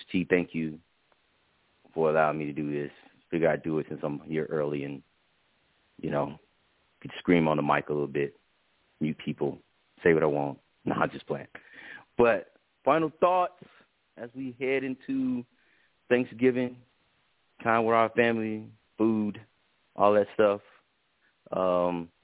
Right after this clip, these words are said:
Blue Brother Jay, man, lead us off, if you don't mind.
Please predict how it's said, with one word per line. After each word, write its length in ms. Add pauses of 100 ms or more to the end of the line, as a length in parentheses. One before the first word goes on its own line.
(360)
Blue 240
Brother 240
Jay, 260
man, 380
lead 160
us 100
off, 240 (680)
if 80
you 40
don't 120
mind. 240